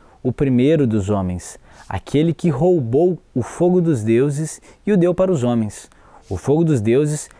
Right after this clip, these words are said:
é um símbolo para a consciência, para a razão, a capacidade de re-, olhar para a realidade e refletir sobre ela, e não meramente seguir os instintos, que é o que diferencia o ser humano dos outros animais. Como punição,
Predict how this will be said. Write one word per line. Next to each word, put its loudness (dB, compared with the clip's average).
é -4
um 0
símbolo 0
para 0
a -2
consciência, -4
para -2
a 0
razão, 0
a -4
capacidade -2
de 0
re-, -4
olhar 2
para -2
a 0
realidade 0
e 0
refletir -2
sobre 0
ela, 0
e -4
não 0
meramente 0
seguir -2
os 2
instintos, -2
que -8
é 2
o -2
que -2
diferencia 0
o -2
ser -2
humano 0
dos 0
outros 0
animais. -2
Como 0
punição, 0